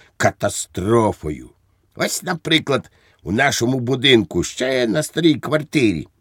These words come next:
якось на горищі спіймали одного типа з тих, що руками дивляться,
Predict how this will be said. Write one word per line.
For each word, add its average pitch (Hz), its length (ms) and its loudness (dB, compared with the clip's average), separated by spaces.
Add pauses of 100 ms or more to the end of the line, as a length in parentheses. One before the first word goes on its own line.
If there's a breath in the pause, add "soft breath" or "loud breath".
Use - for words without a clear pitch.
(640)
якось 104 440 -2
на 107 100 0
горищі 113 540 0
спіймали 117 680 2
одного 117 520 0
типа - 560 4 (440 soft breath)
з - 160 -8
тих, 135 240 0
що 117 260 2
руками 117 540 2
дивляться, 117 680 2